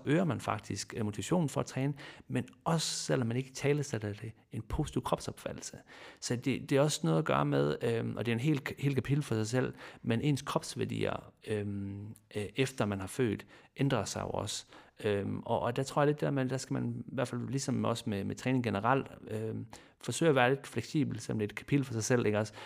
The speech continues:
Men, men, men, men, men, men, men måske påskynde det, kroppen har været igennem de, igennem de sidste ni plus måneder, og man nu står i en situation, hvor den forhåbentlig stadigvæk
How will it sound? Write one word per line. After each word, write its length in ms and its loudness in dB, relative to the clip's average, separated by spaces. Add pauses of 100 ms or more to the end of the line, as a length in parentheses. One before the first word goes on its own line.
(120)
Men, 160 6
men, 220 4
men, 200 2
men, 280 0
men, 220 0
men, 200 0
men 360 -4
måske 260 -2
påskynde 500 2
det, 100 4
kroppen 200 2
har 60 0
været 120 2
igennem 460 2
de, 140 -6
igennem 220 2
de 60 -6
sidste 340 0
ni 340 2
plus 200 -2
måneder, 360 2 (760)
og 80 4
man 100 4
nu 60 4
står 240 4
i 20 4
en 60 0
situation, 380 0
hvor 120 0
den 240 -2 (260)
forhåbentlig 340 4
stadigvæk 560 2